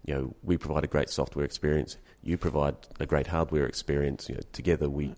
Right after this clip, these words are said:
we can work, um, to produce, you know, that will make you money and will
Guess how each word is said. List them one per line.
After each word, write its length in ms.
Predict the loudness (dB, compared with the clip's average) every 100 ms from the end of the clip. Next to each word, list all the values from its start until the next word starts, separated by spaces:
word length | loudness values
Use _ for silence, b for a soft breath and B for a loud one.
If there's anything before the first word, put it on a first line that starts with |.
| -4
we 100 | -4
can 260 | -2 -2
work, 180 | 0 0 -2 -20 -20 -18 -8
um, 340 | -4 -4 -6 -10 -20 -20 B B B
to 120 | -6
produce, 500 | -2 -2 -2 -2 -2
you 80 | 0
know, 100 | 0 0 0
that 120 | 0
will 80 | 2
make 240 | -2 -2
you 140 | 2 4
money 260 | 6 4
and 160 | 2 2
will 180 | 0